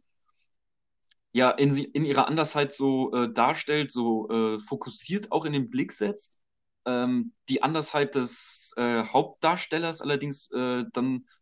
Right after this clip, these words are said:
fast schon positiv wird. Und ja, dieser, dieses Belustigte, also dieses, „Guck mal, wie komisch die jetzt tanzen.“ Und,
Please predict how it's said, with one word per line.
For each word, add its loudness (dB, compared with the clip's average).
fast -2
schon 0
positiv 2
wird. -4
Und -4
ja, 0
dieser, 2
dieses -6
Belustigte, 0
also -4
dieses, -4
„Guck -8
mal, -2
wie -4
komisch -2
die -2
jetzt -4
tanzen.“ -4
Und, 0